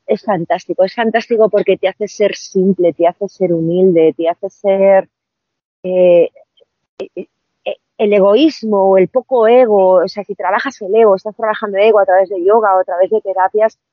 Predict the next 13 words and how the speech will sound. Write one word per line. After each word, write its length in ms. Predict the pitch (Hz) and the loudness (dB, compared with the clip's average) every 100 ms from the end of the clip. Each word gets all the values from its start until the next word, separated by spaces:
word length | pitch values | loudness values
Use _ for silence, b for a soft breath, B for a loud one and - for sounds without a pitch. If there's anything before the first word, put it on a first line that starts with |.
| _ _ _ _ | _ _ _ _
o 20 | |
sea, 120 | 175 - | -6 -4
ese 320 | 175 - 185 | -8 -6 0
ego 220 | 185 208 247 _ | 0 0 -2 _
termina 360 | 147 - 170 254 | -20 -18 -10 -10
por 220 | - 180 | -8 -10
desaparecer. 1080 | 143 127 - - - - - _ 175 254 185 | -10 -12 -12 -14 -12 -14 -16 _ -4 -2 -4
O 1080 | _ _ _ _ _ _ _ _ _ _ - | _ _ _ _ _ _ _ _ _ _ -6
sea, 40 | 165 | -4
al 60 | |
principio 460 | 180 - 202 247 208 | -6 -6 -4 0 2
lloras, 440 | 165 185 165 165 - | 4 2 2 -2 -6
"Ay, 380 | 240 359 330 | -2 0 0